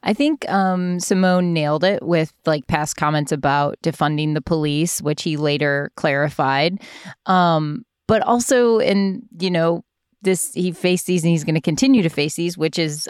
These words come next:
um, how's he gonna pay for all these plans? You know, his opponent, Paul Vallas, uh, is a budget wonk. So he's sort of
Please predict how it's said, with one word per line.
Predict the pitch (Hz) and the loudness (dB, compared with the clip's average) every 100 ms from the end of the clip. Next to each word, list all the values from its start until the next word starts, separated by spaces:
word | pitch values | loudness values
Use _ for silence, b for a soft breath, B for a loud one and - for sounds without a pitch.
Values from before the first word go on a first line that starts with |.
| - | 0
um, | 170 160 147 - | 2 2 0 -6
how's | - 240 294 | -4 -2 0
he | |
gonna | 311 233 | 2 2
pay | - 185 196 | 0 0 2
for | 190 156 | 2 0
all | 135 131 | 0 0
these | 147 151 | -2 -8
plans? | - 151 - - 165 - B B B | -2 -2 0 -2 -4 -6 B B B
You | - 190 | -2 2
know, | 175 180 | 4 4
his | 196 170 | 2 0
opponent, | 180 220 202 | 0 2 0
Paul | 196 170 | 0 0
Vallas, | 156 151 151 151 151 - - | 2 2 2 0 -2 -6 -2
uh, | 156 147 139 - | 0 2 0 -2
is | 147 | -4
a | 143 - | -4 -2
budget | 139 143 147 143 _ - | -2 0 -2 -2 _ -8
wonk. | 156 143 127 156 - | -2 2 2 0 -4
So | - 160 151 147 - B B B | 0 2 4 0 -4 B B B
he's | 220 214 | -2 0
sort | 247 214 | 0 2
of | 202 170 | 0 -2